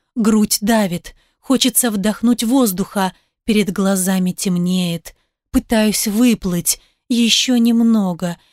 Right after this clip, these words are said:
Ещё чуть-чуть. Пытаюсь выплыть. Паника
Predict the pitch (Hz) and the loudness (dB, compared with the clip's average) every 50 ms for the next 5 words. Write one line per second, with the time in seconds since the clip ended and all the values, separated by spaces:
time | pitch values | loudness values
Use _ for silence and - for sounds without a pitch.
0 | _ _ - 240 240 247 240 220 - - 269 247 - - 277 247 - - - 269 | _ _ 0 2 2 2 2 2 0 0 0 -2 -2 -2 -4 -4 -4 -2 0 2
1 | 247 208 190 - - - _ _ _ _ - 269 247 - _ _ 262 262 262 254 | 2 2 0 -2 -4 -6 _ _ _ _ -2 -2 -2 -2 _ _ -2 0 2 2
2 | 254 247 247 - - - 233 226 226 220 240 262 254 226 202 - - 202 196 196 | 2 2 0 0 -2 -2 -4 -4 -2 0 2 2 2 2 0 -2 -2 -2 -2 0
3 | 185 - - - _ _ _ _ _ _ _ _ - 233 220 214 202 185 175 160 | 0 -2 -6 -6 _ _ _ _ _ _ _ _ -4 -2 0 0 0 0 -2 -6
4 | - - 180 165 | -10 -12 -14 -14